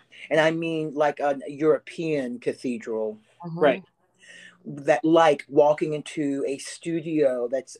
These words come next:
Speaker 1: open with bars and a mirror,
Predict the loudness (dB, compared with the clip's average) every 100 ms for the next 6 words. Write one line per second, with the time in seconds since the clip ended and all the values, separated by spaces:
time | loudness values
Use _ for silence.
0 | -2 -2 -2 -2 -4 -4 -8 -14 _ _
1 | -6 -2 -2 -4 _ -18 2 4 6 4
2 | 0 -6 -14 -14 -12 -10 -10 -8 -2 2
3 | 2 2 0